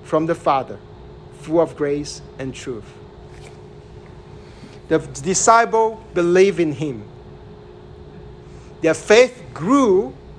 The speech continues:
because they seen Christ's glory.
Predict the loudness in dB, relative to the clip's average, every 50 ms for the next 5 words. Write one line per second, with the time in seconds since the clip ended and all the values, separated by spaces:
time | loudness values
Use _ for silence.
0 | -20 -20 -20 -20 -20 -6 -2 -2 0 2 2 2 2 2 2 0 0 0 0 0
1 | 2 4 4 4 4 2 0 -6 -12 -18 -20 -20 -20 -20 -20 -20 -20 -20 -20 -6
2 | 0 2 2 2 2 0 -4 -8 -14 -16 -16 -12 -6 -4 -2 -2 -2 -2 -4 -6
3 | -10 -12